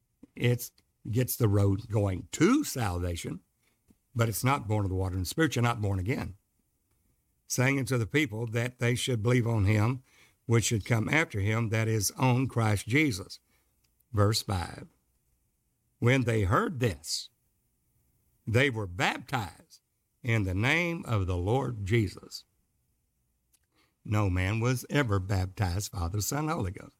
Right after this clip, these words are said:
because the name of the Father and of the Son and of the Holy Ghost is Jesus Christ. <laughs> Uh, "when Paul had laid his hands upon them,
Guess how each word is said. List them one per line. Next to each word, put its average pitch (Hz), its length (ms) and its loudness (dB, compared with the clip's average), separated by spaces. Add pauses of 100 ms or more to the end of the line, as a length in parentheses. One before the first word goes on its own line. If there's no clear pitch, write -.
(500)
because 110 360 2
the 123 100 2
name 147 400 2
of 147 240 0
the 104 120 -4
Father 87 440 -8
and 123 280 2
of 147 240 0
the 107 140 -6
Son 104 280 -2
and 110 120 2
of 104 120 0
the 98 100 -2
Holy 92 240 0
Ghost 120 280 -2 (340)
is 143 320 0
Jesus 92 540 -8
Christ. - 680 -10
<laughs> - 40 -20 (800)
Uh, 104 320 0 (800)
"when 110 240 2
Paul 147 480 0
had 101 180 0
laid 139 240 2
his 113 200 -2
hands 143 280 0
upon 165 360 -2
them, - 280 -8